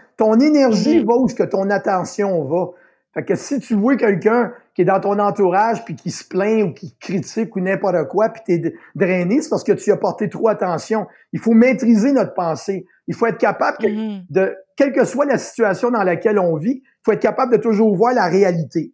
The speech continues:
Speaker 1: La réalité, je vous l'ai dit tantôt, c'est qu'est-ce que la nature nous montre tout le temps. Tu sais, une pensée, c'est une chose, hein, les filles.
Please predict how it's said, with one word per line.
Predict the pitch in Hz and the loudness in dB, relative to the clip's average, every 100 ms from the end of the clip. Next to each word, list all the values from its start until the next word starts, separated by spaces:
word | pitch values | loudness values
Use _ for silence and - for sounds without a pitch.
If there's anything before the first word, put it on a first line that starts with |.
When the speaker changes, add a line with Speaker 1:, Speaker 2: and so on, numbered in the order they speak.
| - | -6
Speaker 1:
La | 170 | -2
réalité, | 175 214 208 170 277 | 2 2 2 0 0
je | |
vous | 196 | 0
l'ai | 196 170 | 0 -2
dit | 185 | -2
tantôt, | 214 180 165 240 - - _ _ | 0 0 2 0 0 -10 _ _
c'est | - 175 | -10 -2
qu'est-ce | 226 214 | -2 0
que | 233 | 0
la | 214 202 | 2 2
nature | 190 180 254 240 | 0 -2 -2 0
nous | 196 180 | 2 2
montre | 190 208 - | 0 0 -2
tout | 175 | -4
le | 131 | -4
temps. | 170 143 - _ _ _ _ _ _ _ - | -6 -8 -12 _ _ _ _ _ _ _ -6
Tu | 240 | -4
sais, | 233 - _ - | -4 -10 _ 2
une | 220 175 | 2 2
pensée, | 254 254 - 330 330 | 0 0 0 0 -2
c'est | - 226 | -2 -2
une | 185 | -2
chose, | - 220 170 143 | 0 0 0 -2
hein, | 185 | -2
les | 208 185 | -2 -2
filles. | 240 247 | -2 -2